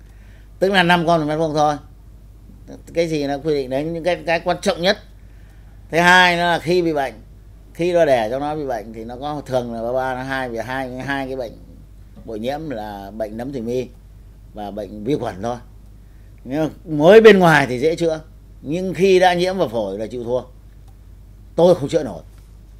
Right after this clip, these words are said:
Vào phổi thì tôi đã kiểm tra có rất nhiều, à, phổi là có thể nhiễm và cũng là vi khuẩn gram âm thôi. Nhưng mà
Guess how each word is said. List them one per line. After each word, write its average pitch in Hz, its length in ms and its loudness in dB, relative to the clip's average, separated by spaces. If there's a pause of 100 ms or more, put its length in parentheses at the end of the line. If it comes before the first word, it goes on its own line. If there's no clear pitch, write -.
(760)
Vào 120 180 -2
phổi 104 280 -6
thì 117 120 -8
tôi 135 140 -4
đã 143 120 -4
kiểm 110 200 -6
tra 123 200 -2
có 131 120 -4
rất 147 120 -8
nhiều, 107 300 -6 (540)
à, 104 140 -12
phổi 98 300 -10
là 110 260 -8
có 123 100 -6
thể 104 180 -8
nhiễm 117 240 -10
và 123 160 -4
cũng 175 180 -6
là 202 80 2
vi 190 140 4
khuẩn 131 400 -2
gram 175 260 -2
âm 196 160 -4
thôi. 196 200 -6 (340)
Nhưng 180 260 -14
mà 175 160 -12